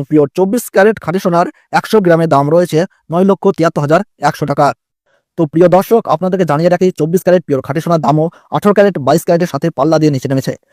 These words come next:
বিগত তিন সপ্তাহ আগে পিওর চব্বিশ ক্যারেট খাঁটি সোনার দাম সাড়ে দশ হাজার টাকার থেকে অনেকটাই উপরে উঠেছিল,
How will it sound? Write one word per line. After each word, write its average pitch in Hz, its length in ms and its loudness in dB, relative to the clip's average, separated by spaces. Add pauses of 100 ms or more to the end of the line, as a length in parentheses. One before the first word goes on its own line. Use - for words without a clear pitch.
(180)
বিগত 196 280 4 (120)
তিন 185 100 2 (100)
সপ্তাহ 190 260 -2 (120)
আগে 156 120 2 (100)
পিওর 147 220 0
চব্বিশ 147 260 -4
ক্যারেট 170 220 0
খাঁটি 147 180 -8
সোনার 143 240 -2
দাম 143 120 2 (300)
সাড়ে 175 180 2
দশ 190 180 2
হাজার 175 200 2
টাকার 151 260 0
থেকে 156 220 -4
অনেকটাই 143 320 -4
উপরে 135 220 -2
উঠেছিল, 135 280 0